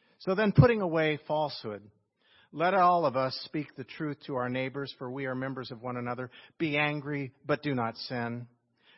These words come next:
Do not let the sun go down on your anger." In other words, get over it and make things right.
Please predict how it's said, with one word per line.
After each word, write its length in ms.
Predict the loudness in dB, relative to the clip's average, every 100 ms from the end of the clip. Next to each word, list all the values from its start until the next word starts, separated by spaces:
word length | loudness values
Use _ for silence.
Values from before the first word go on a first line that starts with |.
| -2
Do 100 | 2
not 280 | 4 4
let 200 | 0 -2
the 80 | -4
sun 420 | -8 -4 -2 0
go 140 | -2 -2
down 260 | 0 0
on 100 | 0
your 200 | 0 0
anger." 260 | 0 -2 -2
In 80 | -2
other 160 | 0
words, 260 | 0 -4 -6 -16 -20 -20 -12
get 180 | 2 4
over 400 | 6 4 2 -10
it 220 | -16 _ _ _ _ _ _ _ _ _ _ _ _ _
and 160 | -14 -6
make 300 | -6 -6 -10
things 480 | -10 -10 -10 -14
right. 420 | -14 -16 -16 _